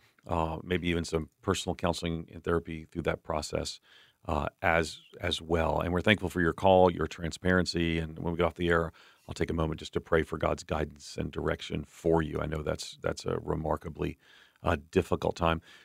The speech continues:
Julie, I, we've had so many great calls. I, I want us to go, to go through the four pillars you mentioned in, in your book and, and, and just kind of walk us through those and, and from God, sex, and your marriage.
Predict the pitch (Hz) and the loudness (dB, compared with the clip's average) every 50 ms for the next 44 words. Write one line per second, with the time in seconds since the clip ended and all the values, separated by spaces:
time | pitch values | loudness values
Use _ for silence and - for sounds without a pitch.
0 | _ - - 139 135 135 - - 120 120 - - - - 123 120 107 131 123 - | _ 4 8 10 10 10 8 8 6 4 4 0 0 2 4 8 8 8 8 8
1 | - 110 101 85 95 92 - 113 110 104 92 82 - - 101 101 - 110 113 135 | 6 4 6 6 6 8 10 10 10 10 10 8 4 2 0 2 4 4 4 4
2 | 131 - - - 110 110 104 - _ _ - - _ _ - 95 87 104 107 101 | 4 2 2 6 6 6 6 6 _ _ -20 -20 _ _ -10 0 6 6 6 8
3 | 107 98 90 - - - 104 95 - - 107 98 92 87 85 73 82 85 85 85 | 6 4 2 2 6 8 8 8 8 6 6 6 6 6 6 4 2 0 0 0
4 | - - 85 82 82 85 87 87 87 82 80 78 80 76 73 71 - 85 80 80 | 0 -2 -2 -2 -2 -2 -2 -2 -2 0 0 0 0 0 0 2 4 4 4 4
5 | - - 85 87 85 82 82 - 85 87 85 82 85 87 87 82 104 104 - - | 2 -2 -2 -2 -2 -4 -6 -6 -6 -6 -6 -6 -6 -8 -6 -4 -4 -4 -2 -2
6 | 113 101 90 - - - - - 95 101 104 113 - 113 98 - - - 98 92 | -2 -2 -2 -4 -8 -14 -4 4 8 8 8 8 8 4 2 2 2 0 2 4
7 | 85 90 87 87 85 85 80 - - - - - _ _ _ _ - 98 95 87 | 6 6 8 8 6 4 2 0 -6 -12 -20 -20 _ _ _ _ -2 0 2 2
8 | 82 82 82 76 - 92 87 87 80 85 87 - 95 87 78 90 82 80 - - | 2 0 -2 -2 -4 -4 -4 -6 -6 -8 -2 2 2 4 4 4 4 4 2 0
9 | 80 - - 80 78 78 78 76 78 78 90 - - | -6 -6 -8 -8 -6 -4 -2 -2 -2 -2 -2 -4 -10